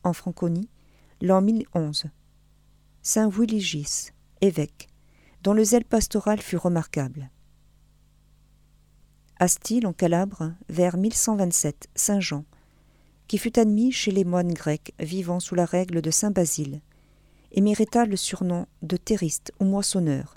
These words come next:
parce que poussé par une grande charité pour les pauvres, il avait l'habitude de prêter son aide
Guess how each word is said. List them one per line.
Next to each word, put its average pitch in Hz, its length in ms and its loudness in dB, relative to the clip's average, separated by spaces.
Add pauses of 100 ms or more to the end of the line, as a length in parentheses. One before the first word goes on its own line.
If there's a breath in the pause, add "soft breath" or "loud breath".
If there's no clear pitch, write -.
(520 soft breath)
parce - 160 0
que 180 100 0
poussé 214 420 -2
par 170 200 -2
une 170 100 0
grande 196 240 -2
charité 180 520 -2
pour - 240 -10
les 165 100 -4
pauvres, - 420 -4 (540 soft breath)
il 202 120 2
avait 220 140 8
l'habitude 220 420 2
de 196 80 4
prêter 196 320 -2
son 180 220 0
aide 147 220 -2